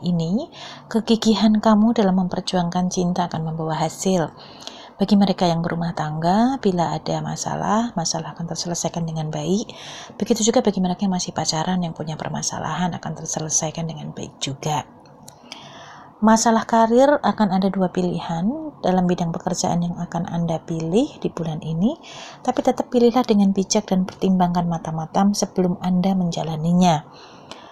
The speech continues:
Untuk masalah keuangan kali ini, Anda memang harus berjuang lebih matang dan gigih untuk mendapatkan hasil.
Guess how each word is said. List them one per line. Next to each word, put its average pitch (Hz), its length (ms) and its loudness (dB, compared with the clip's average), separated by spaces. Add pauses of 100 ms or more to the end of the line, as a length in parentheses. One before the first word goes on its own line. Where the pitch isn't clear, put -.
(460)
Untuk 269 320 4
masalah 233 480 4
keuangan 196 320 6
kali 185 320 2
ini, 190 320 4
Anda 185 240 0
memang 180 240 -2
harus 175 480 2
berjuang 180 480 0
lebih 175 400 -2
matang 180 400 0
dan 170 160 0
gigih 196 320 -2
untuk 165 320 -2
mendapatkan - 400 -4
hasil. 165 560 2